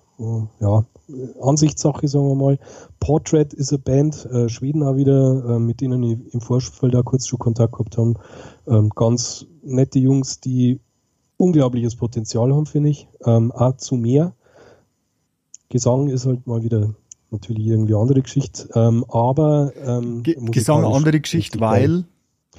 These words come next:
Speaker 1: Das ist so Falsettgesang, so ganz hoch.
Speaker 2: Ah, okay. Ich hab jetzt
Speaker 1: Ähm,
Speaker 2: eher gedacht, Gegröle, aber nee, Falsett.
Speaker 1: Nö, an,
Speaker 2: Das
Speaker 1: an der
Speaker 2: Fal-,
Speaker 1: Stelle ist wirklich so
Speaker 2: Falsett ist ja ganz was Neues dann irgendwie.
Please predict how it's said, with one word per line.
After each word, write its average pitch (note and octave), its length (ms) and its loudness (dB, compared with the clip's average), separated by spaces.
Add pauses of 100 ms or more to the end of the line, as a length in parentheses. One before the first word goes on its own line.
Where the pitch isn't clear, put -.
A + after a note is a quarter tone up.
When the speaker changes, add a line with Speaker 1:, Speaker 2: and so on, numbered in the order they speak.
(320)
Speaker 1:
Das G#2+ 180 -2
ist B2+ 100 0
so B2 140 -2
Falsettgesang, G#2+ 920 -2
so - 140 -12
ganz A#2 300 -4
hoch. B2 120 2
Speaker 2:
Ah, C#3 160 0
okay. C3 320 -4 (640)
Ich A#2 100 0
hab C#3 80 6
jetzt A2 160 2
Speaker 1:
Ähm, A2 60 0
Speaker 2:
eher B2+ 220 4
gedacht, A#2+ 580 -2 (220)
Gegröle, A#2+ 540 0
aber B2 240 0
nee, B2+ 280 2 (220)
Falsett. D3 400 -4
Speaker 1:
Nö, D3 340 0
an, C#3 140 0
Speaker 2:
Das C3+ 180 0
Speaker 1:
an C3 80 -2
der C3+ 120 2
Speaker 2:
Fal-, - 80 2
Speaker 1:
Stelle D3 280 0
ist C#3 200 -2
wirklich D3 240 -4
so C3 280 0
Speaker 2:
Falsett A2 720 -4
ist F3 140 -2
ja D#3 180 2
ganz A#2+ 280 -2
was F#2+ 100 -6
Neues G2 340 -4
dann F#2+ 300 -8
irgendwie. F#2 320 -6